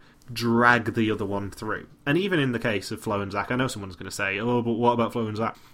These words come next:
With Flo and Zach, yeah, Flo was basically a hundred pound lead weight around his neck. But also, she did do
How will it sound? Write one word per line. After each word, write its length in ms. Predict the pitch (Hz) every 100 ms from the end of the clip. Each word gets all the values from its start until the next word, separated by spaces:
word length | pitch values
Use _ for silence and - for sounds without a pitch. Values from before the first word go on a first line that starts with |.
| -
With 160 | 175 180
Flo 200 | 185 143
and 120 | 131
Zach, 380 | 147 104 - - _ _ - -
yeah, 360 | 113 143 147
Flo 280 | 131 117 104
was 140 | 104
basically 580 | 92 104 - - 101 95
a 160 | 95 92 _ -
hundred 360 | 107 101 101
pound 440 | - 98 92 92 -
lead 220 | 98 87
weight 140 | 95 95
around 200 | 98 95
his 120 | 110
neck. 280 | 113 - - - - - -
But 160 | 123 117
also, 560 | 156 - 113 104 107 - - -
she 180 | - 180
did 260 | 226 233 -
do 340 | 196 190